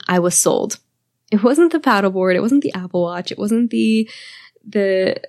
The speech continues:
six figures. <laughs> It was this freaking Fitbit, which finally sold me on the idea.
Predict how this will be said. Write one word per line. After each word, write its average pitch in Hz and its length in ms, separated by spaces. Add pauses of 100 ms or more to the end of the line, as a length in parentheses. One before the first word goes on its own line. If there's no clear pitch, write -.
six - 260
figures. 190 460
<laughs> - 260
It 285 140
was 269 160
this - 200
freaking 320 600
Fitbit, - 720 (180)
which 202 240
finally 214 440
sold 180 320
me 175 380
on 170 140
the 170 100
idea. - 320